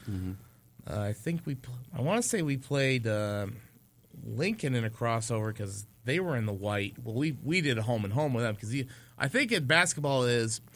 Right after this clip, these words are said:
Speaker 2: you do a home and home with one team from the opposite division, and then you basically do, like,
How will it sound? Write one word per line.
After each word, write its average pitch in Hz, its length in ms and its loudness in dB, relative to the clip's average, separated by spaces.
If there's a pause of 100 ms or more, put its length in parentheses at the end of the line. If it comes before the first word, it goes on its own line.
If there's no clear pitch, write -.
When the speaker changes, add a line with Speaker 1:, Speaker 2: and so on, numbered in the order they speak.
(380)
Speaker 2:
you 135 120 2
do 147 180 4
a 131 40 4
home 185 240 4
and 175 80 2
home 165 300 4
with 135 480 0
one 160 400 2
team 156 320 0
from 135 320 0
the 131 160 0
opposite 135 480 -2
division, 131 640 2
and 120 160 0
then 127 220 4
you 120 100 0
basically 123 440 0
do, 120 220 0
like, 113 240 0